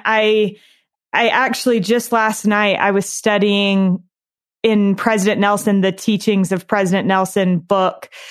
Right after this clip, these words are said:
about personal revelation. And I was struck by a quote about Joseph Smith that I believe comes from the, the first volume of the Joseph Smith papers. And in it, President Nelson says,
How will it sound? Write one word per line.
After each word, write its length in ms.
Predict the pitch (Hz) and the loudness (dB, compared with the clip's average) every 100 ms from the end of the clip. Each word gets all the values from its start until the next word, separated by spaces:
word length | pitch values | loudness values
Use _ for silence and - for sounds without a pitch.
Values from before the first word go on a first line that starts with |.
| - - - | -20 -8 -2
about 400 | 202 208 208 - | 0 2 0 0
personal 420 | 226 220 220 208 | 0 0 0 2
revelation. 800 | 196 196 196 202 202 - 202 185 | 2 2 2 2 0 0 0 0
And 220 | - 208 | 0 0
I 140 | 202 202 | 2 0
was 200 | 202 - | 0 -4
struck 480 | - 254 269 - 202 | -4 -2 -2 -4 -2
by 540 | 208 196 190 190 - 196 | 0 2 2 0 0 -2
a 100 | 196 | -4
quote 480 | - 233 226 202 - | -2 0 2 0 0
about 400 | 180 208 202 185 | 0 0 -2 -2
Joseph 380 | 214 208 185 | 0 0 -2
Smith 500 | - - 208 190 185 - | -6 -2 0 0 -2 -2
that 200 | 196 185 | -2 0
I 80 | 196 | -2
believe 440 | 202 208 233 226 - | 0 0 2 0 0
comes 360 | 226 214 180 | 0 0 -2
from 520 | - 202 190 185 180 | -2 0 2 2 0
the, 520 | 170 190 180 175 165 - _ _ - | 0 0 2 2 0 -2 _ _ -14
the 560 | 180 196 175 160 156 175 _ - | -2 0 2 0 -2 -10 _ 0
first 300 | 220 226 185 | 0 0 -2
volume 500 | 196 190 190 180 180 | 0 2 2 2 0
of 140 | 160 | 0
the 80 | 185 | -2
Joseph 320 | 190 180 175 | 0 0 -2
Smith 340 | - 202 185 - | -2 0 0 0
papers. 580 | 190 180 180 175 165 - - - - - | -2 0 0 0 -2 -8 -16 -16 -14 -4
And 160 | 208 196 | 0 2
in 220 | 226 240 | 2 2
it, 220 | 214 - | 2 -2
President 460 | - 214 190 202 202 | -2 -2 0 0 2
Nelson 460 | 202 202 208 196 185 | 2 0 0 0 0
says, 680 | - 196 190 185 180 170 | 0 0 2 2 0 -2